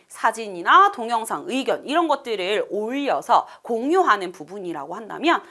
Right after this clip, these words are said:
메신저는 우리가 서로 메시지를 주고받는 게 주목적이다라고 봐주시면 되겠습니다. 자, 그 다음으로 이제 전자상거래에서 비투비와 비투씨입니다.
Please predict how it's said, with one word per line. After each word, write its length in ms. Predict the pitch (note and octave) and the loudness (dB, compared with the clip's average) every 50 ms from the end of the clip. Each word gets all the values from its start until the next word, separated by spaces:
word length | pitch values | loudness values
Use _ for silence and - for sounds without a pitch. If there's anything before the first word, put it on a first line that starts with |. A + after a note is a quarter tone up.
| - _ - | -20 _ -6
메신저는 840 | D#3 D#3+ E3 F#3 - A#3 G#3+ F3+ D#3 D3+ D3+ G#3+ D#4+ F#4 F#4 F#4+ - - - - - - | -4 -4 -4 -4 -8 -14 -14 -14 -14 -12 -8 -4 -4 -4 -4 -6 -12 -20 -20 -20 -20 -20
우리가 380 | - E3+ D#3+ D3 - A3 C#4 | -18 -14 -12 -4 0 0 0
서로 300 | D4+ - - F4+ F4+ D#4 | 2 2 0 0 0 0
메시지를 580 | G3+ D3+ F3 - - G4 G#4 G4 F4 C4 B3+ A3+ | -2 -4 -4 -2 0 0 0 0 -2 -4 -6 -6
주고받는 580 | - - F3 - A3+ G#3 G3 F3+ E3+ D#3+ D#3 D#3 | -10 -12 -8 -6 -2 -2 -2 -2 -2 -6 -8 -6
게 220 | G#3+ C4+ C#4 C4+ | -6 -6 -6 -6
주목적이다라고 1400 | - - - - A#3+ C4+ C#4+ C#4 - - - E3+ E3+ - C3+ - F#3 G#3 - - - - - - - - G#3 | -8 -6 -6 -4 -4 -4 -4 -6 -6 -12 -14 -14 -12 -10 -2 -2 -2 -2 -4 -16 -20 -12 -12 -12 -10 -10 -10
봐주시면 720 | - D#3 C#3+ - D3+ - - B2+ C3+ F3+ D#4 F#4+ F#4+ - | -8 -8 -8 -8 -8 -16 -14 -10 -4 -2 -2 -4 -4 -8
되겠습니다. 640 | - - D3+ F3 - - - _ _ _ - - - _ _ _ _ _ _ _ _ _ _ _ _ - - _ | -20 -18 -14 -14 -12 -14 -14 _ _ _ -20 -20 -20 _ _ _ _ _ _ _ _ _ _ _ _ -20 -14 _
자, 200 | - F4 D4+ D4+ | 2 2 2 2
그 140 | - C#4 - | 0 -8 -4
다음으로 460 | - - A3+ B3 E4+ G#4 G#4+ G#4 F4+ | 4 6 8 8 8 6 2 0 0
이제 160 | C4 A#3 A#3 | -2 -4 -8
전자상거래에서 1080 | - - G3+ F#3 G3+ B3+ F4 F#4 G4+ G4 F4+ F4 F4+ D#4+ C#4+ B3 G3 F3 - D#4 A3+ - | -8 -8 -10 -6 2 2 4 4 4 2 4 6 4 4 4 4 0 2 4 2 2 2
비투비와 880 | - A#3+ A#3+ _ - - F#4+ F#4 - A#3+ F#3+ E3+ E3 D#3+ E3+ B3 F4+ - | 0 -12 -14 _ -6 -6 -6 -6 -6 -6 0 2 4 6 6 6 4 2
비투씨입니다. 920 | - F3+ - - G3 - - E4 G4 F#4+ C#4+ A3+ F3+ F3+ E3+ - - | -6 -18 -18 -16 -16 -12 -10 -8 -8 -6 -4 2 4 4 4 4 0